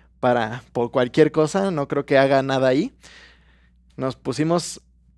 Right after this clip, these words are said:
ahí como carne de cañón <laughs> y de repente llega y nos dice, "¿Tú no eres el que haces bromas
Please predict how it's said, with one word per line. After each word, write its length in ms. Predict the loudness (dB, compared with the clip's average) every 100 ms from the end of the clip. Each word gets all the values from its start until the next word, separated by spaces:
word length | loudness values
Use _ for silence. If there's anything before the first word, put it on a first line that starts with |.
| _
ahí 240 | -4 -2
como 300 | -2 -4 -4
carne 300 | 0 0 2
de 120 | 0 0
cañón 500 | -4 -4 -6 -6 -10 -8
<laughs> 680 | 0 2 4 2 -2 -14 2
y 100 | 4
de 80 |
repente 420 | 6 4 2 4 4
llega 200 | 4 2
y 40 | 0
nos 160 | -4
dice, 320 | -6 -4 -4 -4 -12 -16 _ _ _ _ _
"¿Tú 100 | -4 -2
no 100 | 2
eres 200 | 2 0
el 120 | 0
que 100 | 0
haces 280 | 2 0 2
bromas 580 | 0 0 -6 -8 -18